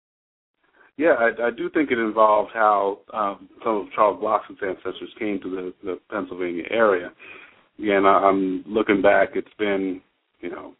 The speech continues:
probably how many years since I was at Temple? It, it's been almost a decade since I was around Temple regularly. But, um,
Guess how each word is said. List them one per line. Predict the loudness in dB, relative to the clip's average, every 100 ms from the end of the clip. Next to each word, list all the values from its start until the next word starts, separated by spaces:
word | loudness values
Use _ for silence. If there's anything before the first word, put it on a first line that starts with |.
| _
probably | -8 -4 -4 -6 -14 _ _ _ _ _ _ _
how | -8
many | -6 -4
years | -4
since | -6 -4
I | -4
was | -4 -8
at |
Temple? | -4 -4 -6 -14 _ _ _ _ _ _ _ _ _ _ _ _ _ -14 -10 -8 -8 -10 -10 -8 -8 -10 -16 -18 -20 -20 -20 -8
It, | 2 2 2
it's | -2 0
been | 4 6 6 2 0 -10 _ _ _ _ _ -6
almost | 2 2 2 -2 -6
a |
decade | -12 -12 -16 -20 -20 _
since | -14 -6
I | -6
was | -4
around | -6 -6
Temple | -6 -10 -8
regularly. | -8 -8 -8 -14 -16 -20 -20 -20 -20 -20 _
But, | -4 2
um, | 4 2 0 -6